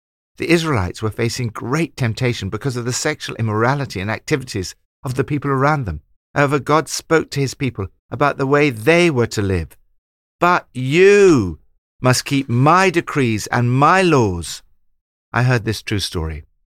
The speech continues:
A woman was asked, "What's the best thing about being a hundred and four years old?" She replied, "No peer pressure." There is often a temptation to conform to peer pressure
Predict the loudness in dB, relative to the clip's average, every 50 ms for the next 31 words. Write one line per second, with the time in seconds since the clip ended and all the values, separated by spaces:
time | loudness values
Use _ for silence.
0 | _ _ -2 0 2 4 4 4 2 2 -2 -2 -4 -4 -2 -2 -2 -2 -4 -6
1 | -10 -14 -18 _ _ _ _ _ _ _ 2 2 2 2 0 -6 -8 -4 0 0
2 | 2 2 0 -2 -4 -4 -4 -4 -2 -4 -6 -4 -4 -4 -4 -4 -6 -4 -4 -2
3 | -2 -2 -6 -6 -4 -2 -2 -2 -2 -4 -6 -6 -8 -10 -12 -8 -4 0 0 2
4 | 2 0 -2 -2 -2 -2 -2 -2 -2 -4 -6 -6 -4 -4 -4 -6 -8 -12 -16 _
5 | _ _ _ _ _ _ _ -10 -6 -2 0 0 0 -2 -2 -2 0 0 0 0
6 | -2 -6 -8 -14 _ _ _ _ _ _ _ -6 -2 0 2 2 2 2 2 0
7 | -2 _ -8 -4 -2 0 0 0 -2 -4 _ -8 -6 -6 -6 -6 -8 -10 -12 -14
8 | _ _ _ _ _ _ _ _ _ _ _ _ _ _ _ _ _ _ _ _
9 | _ _ _ _ _ _ _ _ -2 0 0 2 0 0 2 2 0 0 -2 -4
10 | -4 -4 -4 -4 -4 -4 -4 -2 -2 -4 -4 -4 -6 -8 -8 -6 -4 -4 -4 -4
11 | -6 -6 -2 -2 0 0 0 -4 -6 -6 -8 -8 -8 -10 -8 -4 -2 -2 -2 -2
12 | -4 _ -6 -4 -4 -4 -4 -6 -10 -12